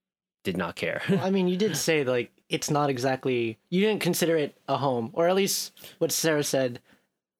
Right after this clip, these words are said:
Speaker 2: it's not really a homey vibe. Like, you guys
Speaker 1: No.
Speaker 2: just went there to sleep.
Speaker 1: Yeah, I just
Speaker 2: Okay.
Speaker 1: went there to sleep.
Speaker 2: Okay.
Speaker 1: I just went there to sleep, eat every once in a while, and then that, that was about it.
Speaker 2: Mm-hmm.
Speaker 1: It was just a place for me to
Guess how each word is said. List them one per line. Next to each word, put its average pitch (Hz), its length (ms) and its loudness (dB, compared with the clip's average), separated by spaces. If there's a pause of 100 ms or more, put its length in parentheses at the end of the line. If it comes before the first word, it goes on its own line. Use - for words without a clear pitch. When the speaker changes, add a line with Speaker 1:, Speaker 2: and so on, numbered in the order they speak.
Speaker 2:
it's - 160 -2
not 196 220 2
really 175 260 2
a 151 80 2
homey 160 240 0
vibe. 156 160 2
Like, 165 180 0
you 226 120 2
guys 247 140 2
Speaker 1:
No. 143 80 4
Speaker 2:
just 110 120 0
went 233 160 0
there 214 100 2
to 185 140 -2
sleep. - 420 -4 (140)
Speaker 1:
Yeah, 160 220 0 (120)
I 135 80 4
just 151 160 0
Speaker 2:
Okay. - 40 0
Speaker 1:
went 147 120 4
there 143 80 2
to 127 80 0
sleep. 101 300 -2 (140)
Speaker 2:
Okay. 123 320 -6 (180)
Speaker 1:
I 147 120 2
just 156 120 0
went 156 120 2
there 143 120 2
to 123 60 0
sleep, 190 340 -2 (420)
eat 156 200 0
every 151 160 2
once 175 240 2
in 180 40 2
a 175 40 2
while, 175 220 4
and 123 120 0
then 131 420 0 (100)
that, 127 220 -2
that 135 100 0
was 135 120 2
about 113 200 4
it. 131 200 0 (240)
Speaker 2:
Mm-hmm. 127 100 -8
Speaker 1:
It 147 60 2
was 139 120 2
just 135 140 2
a 135 60 0
place 120 220 0
for 127 60 0
me 113 120 2
to 98 300 0